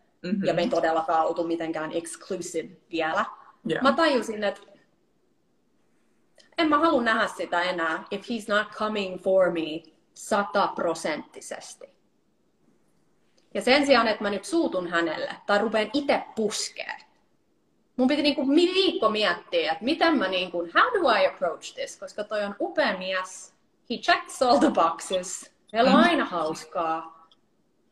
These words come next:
Speaker 2: but something's missing for me. Sit mä päätin, että mun pitää tehdä sille niinku selväksi jotenkin nyt, että if you're not coming for me täysillä, I'm out. Ja miten mä sen sit fraseerasin? Mä sanoin, että no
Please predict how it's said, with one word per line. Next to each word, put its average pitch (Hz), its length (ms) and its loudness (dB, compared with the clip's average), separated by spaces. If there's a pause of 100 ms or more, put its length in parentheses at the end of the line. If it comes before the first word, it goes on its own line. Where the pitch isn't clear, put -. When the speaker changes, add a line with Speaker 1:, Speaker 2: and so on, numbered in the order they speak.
(380)
Speaker 2:
but - 100 -12
something's 392 500 0
missing 370 480 0
for 165 220 0
me. 160 220 -10
Sit - 300 -4
mä 285 120 -2
päätin, 269 520 4
että 214 360 0 (1080)
mun 349 140 -4
pitää 269 200 4
tehdä 311 240 4 (100)
sille 247 240 0
niinku 214 400 -8
selväksi 233 600 0
jotenkin 180 480 -2
nyt, 180 240 -4
että - 280 -6
if 190 120 -8
you're 185 180 -4
not 170 200 -4
coming 226 420 -4
for 190 160 -4
me 170 80 -6 (140)
täysillä, 247 580 0
I'm 165 420 -6
out. - 420 -14 (840)
Ja 196 80 -4
miten 277 320 4
mä 220 100 2
sen 202 200 -2
sit - 200 -12
fraseerasin? - 880 -2
Mä 220 80 -8
sanoin, 277 420 2
että 208 360 -2 (800)
no 349 280 0